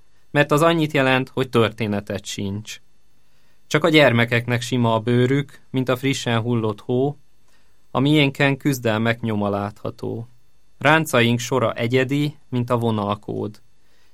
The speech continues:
Ne higgy a világnak, te nem vagy klón. Ne hidd el, hogy egyforma vagy, és hogy mindent készen kapsz, mint egy csecsemő. Menj ki a hétköznapok pusztaságába,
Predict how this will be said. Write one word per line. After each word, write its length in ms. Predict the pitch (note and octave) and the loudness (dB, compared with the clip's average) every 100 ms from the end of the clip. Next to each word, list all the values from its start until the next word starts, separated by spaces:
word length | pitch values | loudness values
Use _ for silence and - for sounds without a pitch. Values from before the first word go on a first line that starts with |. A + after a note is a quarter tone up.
| - | -14
Ne 160 | - F3 | 0 2
higgy 320 | E3+ C#3 A#2+ | 4 2 4
a 60 | A#2 | 2
világnak, 680 | B2+ B2 B2 B2 C3 B2+ - | 2 2 2 2 -2 -4 -10
te 100 | - | -2
nem 280 | C#3+ D#3 C3 | 2 2 2
vagy 240 | G#2+ G#2 - | 0 -2 -4
klón. 580 | A2+ G#2 G2+ G2+ A#2 - - - - - | -4 -2 -2 -4 -6 -12 -20 -20 -20 -4
Ne 140 | D3+ | 0
hidd 340 | E3 D3+ A#2 B2 | 2 0 2 4
el, 240 | B2 C#3 | 4 4
hogy 200 | C3 A#2+ | 2 2
egyforma 560 | B2 A#2+ A#2 A2+ A#2 A#2 | 2 0 -4 -2 0 2
vagy, 340 | A#2 C3 A#2+ | 2 0 -2
és 180 | - A#2 | -8 -4
hogy 120 | B2 | -2
mindent 400 | C3+ C#3+ A#2+ A#2 | 0 2 2 0
készen 480 | A#2+ B2+ A#2+ A2 G#2+ | 0 -2 -2 -4 -6
kapsz, 420 | - A#2 A#2+ - | 0 0 0 -6
mint 220 | B2 A#2 | -4 -2
egy 120 | A#2+ A#2 | -2 -2
csecsemő. 640 | A2+ G#2 G#2 G2+ G#2 A#2 - - - - - - - - | -6 -4 -6 -6 -6 -10 -14 -20 -20 -20 -20 -20 -20 -4
Menj 260 | C#3+ E3 D3+ | 2 4 4
ki 140 | C3 | 2
a 60 | A#2+ | 2
hétköznapok 760 | B2+ B2 B2+ A#2 A2+ A2 G#2 | 2 0 0 2 0 -2 -6
pusztaságába, 1160 | B2 A#2+ C#3 B2+ C3+ B2+ B2+ B2+ B2+ C3+ C#3 | -6 -4 -4 0 0 0 0 -2 0 -2 -2